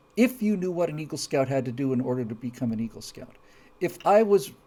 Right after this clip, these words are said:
if I was looking at, at resumes and, and I saw a resume that said Eagle Scout, I, that's it, I'm done. I'm not looking any further. I don't care what the guy's background is. I don't care what,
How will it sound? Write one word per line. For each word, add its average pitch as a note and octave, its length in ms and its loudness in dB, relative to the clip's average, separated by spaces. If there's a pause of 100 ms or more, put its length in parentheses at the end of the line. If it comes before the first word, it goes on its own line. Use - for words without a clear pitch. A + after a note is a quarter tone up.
if - 140 -6
I F#3+ 120 2
was G3 180 2
looking F#3 280 -2
at, F3+ 100 -10 (160)
at E3+ 140 -4
resumes E3+ 540 -4 (720)
and, D3+ 280 0
and D3+ 320 0
I D#3+ 140 6
saw D#3+ 300 6
a D#3+ 40 6
resume D3+ 400 0
that C3 160 -4
said C3+ 260 -2
Eagle D#3 240 -4
Scout, C#3 360 -2 (480)
I, B2+ 120 0 (100)
that's B2+ 260 0
it, B2 80 2
I'm A#2+ 120 2
done. B2 200 2
I'm A#2+ 100 2
not B2+ 180 2
looking B2+ 280 0
any C3 140 0
further. A2 400 -8 (260)
I C3 120 4
don't D#3 160 0
care D#3+ 240 -4
what C#3+ 240 0
the - 60 -10
guy's C3 240 0
background B2 520 0
is. A2 280 -6 (1800)
I C3+ 120 -2
don't C#3 140 -2
care D#3+ 200 0
what, C3 280 2